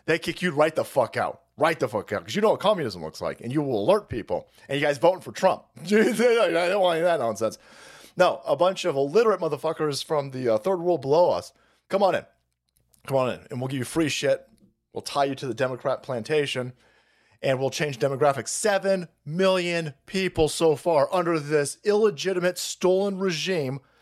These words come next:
that the globalists put into place to make sure that our border was wide the fuck open. Seven million people in three years. Seven million military-aged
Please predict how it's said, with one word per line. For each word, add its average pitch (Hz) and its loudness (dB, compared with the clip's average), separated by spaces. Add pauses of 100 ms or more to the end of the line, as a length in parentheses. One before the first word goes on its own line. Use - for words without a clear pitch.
(160)
that 151 0
the 151 2
globalists 190 2
put 202 0
into 233 -2
place 170 -2 (240)
to 170 -4
make 175 -2
sure 202 -6
that 180 4
our 135 6
border 165 2
was 131 -6
wide 151 0
the 160 0
fuck 143 0
open. 113 0
Seven 196 -2
million 202 2
people 170 -4
in 147 -4
three 175 0
years. 156 0 (760)
Seven 240 -2
million 226 2 (160)
military-aged 208 0